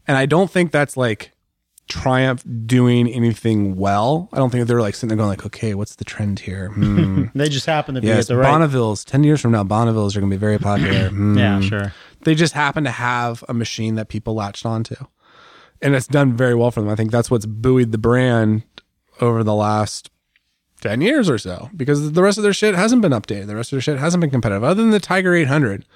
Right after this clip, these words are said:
Speaker 1: name one modern bike to come out of Triumph in the last ten years that, that was cool and did well.
Speaker 2: The six seven five.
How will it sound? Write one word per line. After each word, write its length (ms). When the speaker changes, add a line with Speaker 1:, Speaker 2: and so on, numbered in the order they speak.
Speaker 1:
name 220
one 160
modern 340
bike 220
to 80
come 180
out 140
of 160
Triumph 420
in 60
the 40
last 220
ten 160
years 160
that, 160
that 100
was 120
cool 420
and 100
did 140
well. 340
Speaker 2:
The 120
six 220
seven 180
five. 480